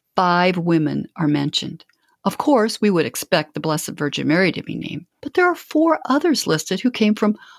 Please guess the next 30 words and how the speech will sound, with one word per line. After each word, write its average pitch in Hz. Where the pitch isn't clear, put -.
foreign 254
ancestry 226
or 190
had 214
a 208
reputation 202
for 170
immorality 170
that 185
could 226
have 220
disqualified 254
them 165
from 170
inclusion 175
in -
the 208
lineage 214
of 226
Jesus 175
Christ. -
The 208
four 247
women 185
are 147
Tamar, 170
Rahab, 160
Ruth, 170
and 156
Bathsheba. -